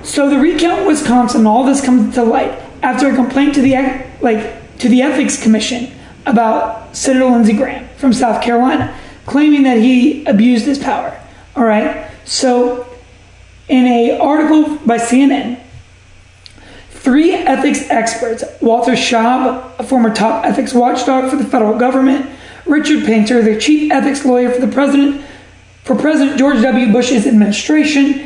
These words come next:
and Claire Finkelstein, the director of the University of Pennsylvania Center for Ethics and the Rule of Law, asked the Senate Ethics Committee on Wednesday to look into Senator Lindsey Graham's call last week with Georgia Secretary of State Brad Raffensperger,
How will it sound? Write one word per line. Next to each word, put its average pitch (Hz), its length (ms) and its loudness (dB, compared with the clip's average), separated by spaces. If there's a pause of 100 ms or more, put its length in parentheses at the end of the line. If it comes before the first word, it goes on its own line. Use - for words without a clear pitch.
(220)
and 240 200 0
Claire 302 260 0
Finkelstein, 269 760 -2 (240)
the 269 100 0
director 269 340 0
of 285 60 2
the 262 60 2
University 269 520 2
of 214 60 0
Pennsylvania 240 520 2
Center 277 420 0
for - 140 -2
Ethics 294 480 -2
and 262 100 2
the 233 80 4
Rule 254 200 4
of 262 80 2
Law, - 340 -2 (300)
asked 262 220 -2
the - 80 -2
Senate 294 440 -2 (260)
Ethics 285 380 -2
Committee 247 340 -8
on 254 260 2
Wednesday - 440 0 (200)
to 269 120 -2
look 269 200 0
into 294 160 2
Senator 277 400 2
Lindsey 254 320 2
Graham's 262 240 0
call 247 340 0
last 262 280 0
week 220 220 0 (220)
with 247 160 2
Georgia 226 320 2
Secretary 269 420 -2
of 262 60 -2
State - 340 -8 (240)
Brad 220 340 0 (180)
Raffensperger, 254 840 -2